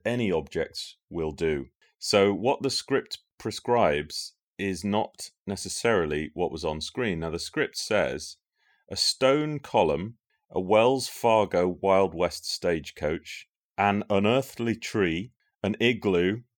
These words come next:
a space rocket, a sarcophagus, a Martian building, or specifically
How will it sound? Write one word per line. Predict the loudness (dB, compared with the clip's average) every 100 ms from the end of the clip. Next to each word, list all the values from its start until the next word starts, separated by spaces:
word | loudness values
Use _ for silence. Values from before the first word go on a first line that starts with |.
| _
a | -6
space | -2 4 4 2
rocket, | -2 0 0 0
a |
sarcophagus, | 0 0 0 0 0 -2 -2 -2 -4 -8 -4
a | 0
Martian | 2 0 -2 -6 0
building, | 2 2 0 -4 -8 _ _ _ _ 0
or | 0
specifically | 0 -4 -6 -4 -6 -6 -6 -4 -4 -6